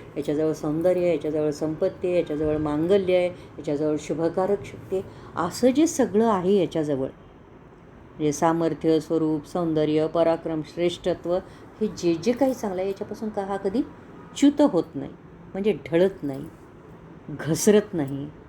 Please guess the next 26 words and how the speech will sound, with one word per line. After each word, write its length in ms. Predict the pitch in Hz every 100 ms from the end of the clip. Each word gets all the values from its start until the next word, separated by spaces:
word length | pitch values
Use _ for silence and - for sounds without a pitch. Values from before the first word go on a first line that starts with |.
| - - -
खाली 200 | 156 175
येत 300 | 208 190 196
नाही, 340 | 156 139 139 147 - - - - -
भ्रष्ट 380 | 160 160 - -
होत 320 | 240 214 -
नाही, 220 | 175 151 151 - - 170
जे 120 | 175 208
आहे 260 | - 190 202 -
तसाच 640 | 165 - - 170 185 202 202
राहतो 440 | 175 160 - 185 -
कायम. 360 | 165 147 175 151 - - - - - - - - -
<clears throat> 640 | - - 214 - 151 - -
आणि 160 | 160
म्हणून 220 | 160 165
याचं 200 | 165 160
नाव 140 | 170 220 -
अच्युत. 440 | 190 - 233 214 151 - - - -
च्युत 180 | 247 240
म्हणजे 300 | 208 185 285
ढळणे, 500 | 185 143 156 170 156 - - - - -
घसरणे, 580 | 151 156 - 165 180 160 131 - - -
त्या 80 |
गोष्टीपासून 560 | 165 156 - 175 170 233
लांब 300 | 170 139 139
जाणे. 220 | 139 139 - - - - - - - - - - - - -
वृषाकपी, 680 | 147 151 - 202 196 143